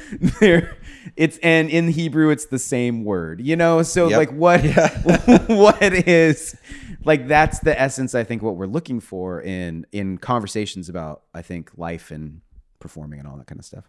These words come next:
Speaker 2: Yeah. So we talked about fear, voices of doubt, and you just mentioned the words, like, kind of magical. And so I want the word magical. And so I wanna go into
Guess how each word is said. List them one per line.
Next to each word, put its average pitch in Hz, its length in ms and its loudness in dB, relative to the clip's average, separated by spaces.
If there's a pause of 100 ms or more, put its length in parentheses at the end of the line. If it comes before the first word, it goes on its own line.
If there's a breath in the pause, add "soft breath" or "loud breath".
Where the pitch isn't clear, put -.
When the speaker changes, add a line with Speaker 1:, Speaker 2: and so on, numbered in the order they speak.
Speaker 2:
Yeah. 98 480 -4
So 107 460 0
we 104 160 -6
talked 143 300 -10
about 117 240 0
fear, 98 400 -4
voices 92 400 -6
of 80 140 -10
doubt, 87 440 -6
and 90 120 -8
you 85 60 -10
just 87 300 -10
mentioned 82 480 -14
the 80 60 -12
words, 80 400 -10
like, 82 200 -14 (240)
kind 87 160 -14
of 73 60 -14
magical. 78 600 -14
And 78 120 -16
so - 120 -12
I 90 140 -8
want 92 460 -12
the 82 200 -12
word 85 260 -8
magical. 80 360 -14
And 80 100 -14
so - 80 -10
I - 20 -6
wanna 101 200 -8
go 85 180 -8
into 82 480 -12